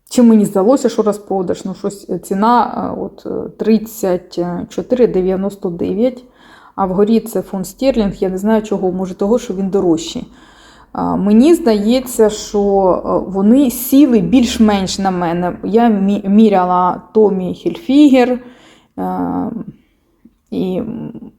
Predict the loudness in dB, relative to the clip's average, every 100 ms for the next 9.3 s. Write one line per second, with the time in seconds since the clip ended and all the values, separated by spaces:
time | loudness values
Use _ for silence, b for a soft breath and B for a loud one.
0 | _ -12 0 2 4 4 6 6 4 0
1 | -4 0 2 4 4 4 2 2 -4 0
2 | 0 2 2 -2 -8 -8 -8 -8 2 4
3 | 6 4 4 2 -4 -4 -2 -2 -4 -8
4 | -8 -12 -14 _ _ _ _ _ _ -8
5 | -8 0 0 2 -4 -6 -8 -10 -8 -10
6 | -8 -8 -8 -6 -6 -8 -12 -8 -4 -4
7 | -6 b b b b b b b b b
8 | b -14 -14 -14 -12 -10 -8 -8 -6 -6
9 | -6 -10 -10